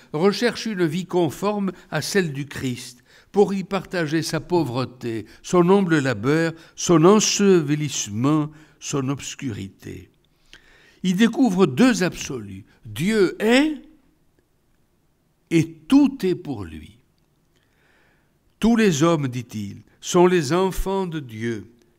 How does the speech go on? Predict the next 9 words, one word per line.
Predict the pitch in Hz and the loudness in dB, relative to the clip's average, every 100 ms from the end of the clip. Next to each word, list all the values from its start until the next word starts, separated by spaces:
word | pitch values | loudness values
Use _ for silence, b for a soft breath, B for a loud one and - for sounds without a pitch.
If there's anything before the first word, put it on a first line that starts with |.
| - | -14
qui | 185 | -6
les | 175 170 120 | 0 0 0
aime | 175 170 | -2 -2
infiniment. | 156 143 - 170 139 127 117 101 - _ b b b | -2 0 0 0 -4 -6 -6 -12 -18 _ b b b
Il | 170 185 | -2 2
est | 196 | 6
donc | 220 214 202 | 6 6 4
impossible | 240 220 233 - 226 208 175 | 4 2 0 -2 -2 0 2
d'aimer, | 139 165 190 160 131 | 4 2 2 0 0